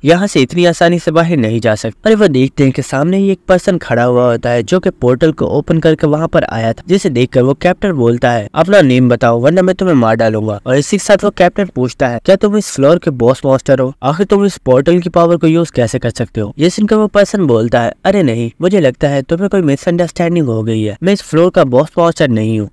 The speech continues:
बल्कि मैं यहाँ का मैनेजर हूँ और इसी के साथ इस लो रैंक के मैनेजर ने इन लोगों के ऊपर अटैक कर दिया होता है।"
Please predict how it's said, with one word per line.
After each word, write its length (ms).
बल्कि 240
मैं 120
यहाँ 260
का 140
मैनेजर 500
हूँ 140
और 200
इसी 160
के 60
साथ 260
इस 200
लो 220
रैंक 220
के 120
मैनेजर 420
ने 180
इन 160
लोगों 240
के 120
ऊपर 160
अटैक 400
कर 160
दिया 180
होता 220
है।" 200